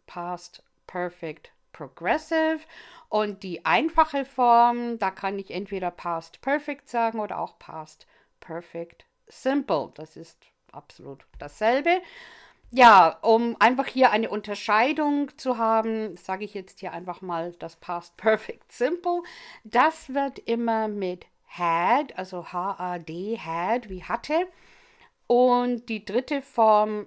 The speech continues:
des Verbs, also das sogenannte Past Participle, beziehungsweise ja die zweite Vergangenheitsform des Verbs, gebildet. Ähm, ihr kennt es, wenn ihr zum Beispiel unregelmäßige Verben in Englisch habt,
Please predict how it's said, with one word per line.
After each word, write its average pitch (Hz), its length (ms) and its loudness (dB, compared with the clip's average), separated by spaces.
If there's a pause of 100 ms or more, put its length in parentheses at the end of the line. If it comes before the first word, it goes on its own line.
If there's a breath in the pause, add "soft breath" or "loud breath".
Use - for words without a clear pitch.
(160)
des 175 380 -8
Verbs, 180 560 2
also 190 240 -8
das 185 200 -10
sogenannte 175 560 -12
Past 156 440 -16
Participle, 285 800 -4 (420 loud breath)
beziehungsweise 214 880 -4
ja 180 220 -6
die 185 200 -12
zweite 165 440 -8
Vergangenheitsform 190 1500 -8
des 170 260 -12
Verbs, 143 460 -10 (480 soft breath)
gebildet. 147 1080 -4
Ähm, 160 560 -8
ihr 165 140 -8
kennt 277 380 -4
es, 269 200 -8
wenn 202 160 -6
ihr 185 160 -12
zum 185 180 -10
Beispiel 165 600 -10
unregelmäßige 240 920 -6
Verben 202 360 -4
in 190 120 -8
Englisch 175 500 -10
habt, 170 360 -8